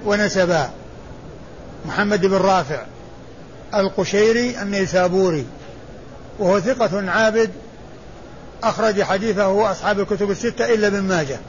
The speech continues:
أخرج حديثه أصحاب الكتب الستة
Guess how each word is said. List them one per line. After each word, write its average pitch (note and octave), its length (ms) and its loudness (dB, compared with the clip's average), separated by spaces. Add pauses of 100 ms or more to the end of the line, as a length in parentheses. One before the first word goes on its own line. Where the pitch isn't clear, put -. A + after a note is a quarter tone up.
(920)
أخرج G3+ 360 2
حديثه G3 480 2
أصحاب F#3 280 0
الكتب F#3+ 260 0
الستة G#3 460 2